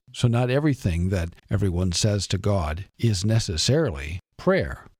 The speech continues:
Who has manifested himself in his word. For all things he has commanded us to ask of him. Secondly, that we rightly and thoroughly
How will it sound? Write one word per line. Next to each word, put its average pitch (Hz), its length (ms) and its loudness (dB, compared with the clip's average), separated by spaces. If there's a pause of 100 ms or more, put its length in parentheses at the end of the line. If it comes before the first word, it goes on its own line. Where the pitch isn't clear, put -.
(160)
Who 127 200 4
has 120 240 -2
manifested 123 720 2
himself 90 500 0 (380)
in 120 160 4
his 113 180 0
word. 135 480 0 (160)
For 110 260 0
all 170 360 2
things 131 640 -2 (140)
he 120 200 2
has 113 220 -2
commanded 123 580 0
us 73 320 -4
to - 260 -4
ask 160 280 2
of 95 80 2
him. - 240 -6 (340)
Secondly, 107 800 0 (260)
that 110 240 2
we 123 200 2
rightly 139 640 0
and 120 200 2
thoroughly 110 640 0